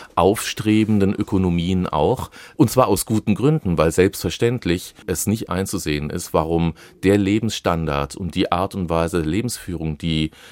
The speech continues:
breite Mehrheiten in den we-, westlichen Industriegesellschaften praktizieren und genießen, warum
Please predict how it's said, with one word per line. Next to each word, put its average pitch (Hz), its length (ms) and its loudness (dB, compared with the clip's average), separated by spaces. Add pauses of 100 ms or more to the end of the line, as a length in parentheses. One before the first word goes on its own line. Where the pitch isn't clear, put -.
(180)
breite 92 520 2
Mehrheiten 92 760 0
in 85 160 -2
den 80 180 0
we-, 85 160 -2
westlichen 85 460 -6
Industriegesellschaften 82 1200 -4 (260)
praktizieren 85 640 -4
und - 140 -8
genießen, 90 420 -2 (260)
warum 90 540 2